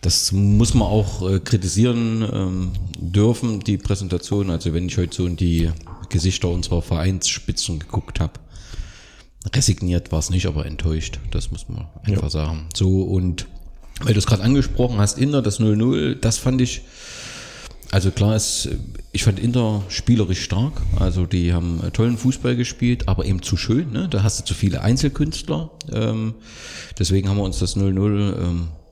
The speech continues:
Speaker 1: hart erarbeitet, aber das war okay, da, da war mir klar, dass wir im Prinzip mit einer starken Defensive,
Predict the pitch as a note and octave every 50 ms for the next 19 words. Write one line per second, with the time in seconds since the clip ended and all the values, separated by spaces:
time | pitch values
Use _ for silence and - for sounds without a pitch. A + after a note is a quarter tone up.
0 | _ - - - _ - - F#2 F2+ F2+ F2 - - G2+ - - F#2 F2 D#2+ G#2+
1 | A2+ A#2 A2 - - - D2+ - E2+ F2+ E2+ - F2 - - E2 - - E2+ E2+
2 | F#2+ G#2 G2 G2 - - A2 - G2+ E2 D#2 - - - - - - _ _ _
3 | _ _ - - - F#2+ F#2 A2 B2 C#3 B2 - - A2 A2+ B2+ B2+ A#2 G#2+ -
4 | - A2+ A#2 A#2 A#2 - - A2 G#2 - A2 - - G2+ G2 F#2+ - - F#2 G2+
5 | G#2 G#2 F#2+ G#2 G2 G2 G2 - G2+ G2 G2 F#2+